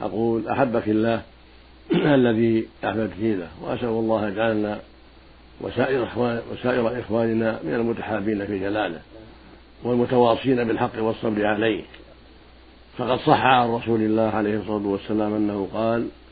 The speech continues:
"سبعة يظلهم الله في ظله يوم لا ظل إلا ظله، إمام عادل،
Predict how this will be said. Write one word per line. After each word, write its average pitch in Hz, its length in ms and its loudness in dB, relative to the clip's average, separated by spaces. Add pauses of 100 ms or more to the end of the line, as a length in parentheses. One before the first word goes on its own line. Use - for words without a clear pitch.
(480)
"سبعة 127 400 2
يظلهم 113 680 4
الله 117 240 4
في 110 220 0
ظله 113 320 2
يوم 113 260 2
لا 107 140 0
ظل 117 300 2
إلا 123 240 4
ظله، 113 320 2 (1160)
إمام 131 460 4
عادل، 110 460 0